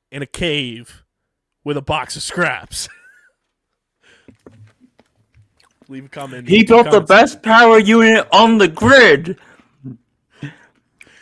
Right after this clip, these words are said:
Speaker 1: He built a Duracell battery in a cave with a box of scraps. <laughs>
Speaker 2: Oh, God.
Speaker 1: It's good to be back, everyone.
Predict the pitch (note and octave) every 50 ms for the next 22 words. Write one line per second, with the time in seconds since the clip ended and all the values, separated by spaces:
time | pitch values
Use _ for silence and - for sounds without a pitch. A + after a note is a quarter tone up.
0 | _ _ _ _ G#3+ A#3+ G3+ - A#3 B3 B3 - - G3 F3 - - G3+ A3+ A#3
1 | A#3+ A#3 G#3+ - - A3 G#3+ G3+ F#3 D3 G3+ A3 A3+ A#3 A#3 A3 G#3 F#3+ F#3 E3+
2 | D#3 F3+ D#3+ D3+ _ _ _ _ _ _ _ _ - F#3 G#3 G3+ F#3 - - -
3 | A3 A#3 B3 A#3+ A#3+ A3 F#3 F#3 D#3+ - - - _ _ _ _ _ _ _ _
4 | _ _ _ D#3+ F#3+ G#3 G3+ E3 - A#3 A#3 A#3+ A#3 - - A3 - - - -
5 | A3+ A#3 A3 - A3 G#3 G3 - - _ - - - - - _ _ _ _ _
6 | _ _ _ _ _ _ _ C3 B2+ B2 A#2+ A2+ A2 G#2+ _ - G#2+ G#2+ A2 A2+
7 | A2+ A2+ A2+ A2 - _ _ _ _ _ _ _ _ _ _ _ _ _ _ _
8 | _ _ _ _ _ _ _ _ _ - - - - - - - - - _ _
9 | _ - _ _ _ _ _ _ _ _ _ _ _ _ _ - D#4 - - B3
10 | _ _ _ - - - A#3+ F#3+ D#3 D#3 C#3 B2+ C3+ A2 G2 F2 _ _ A#2 A2
11 | A2 A2+ A2 A#2 A#2+ A#2+ _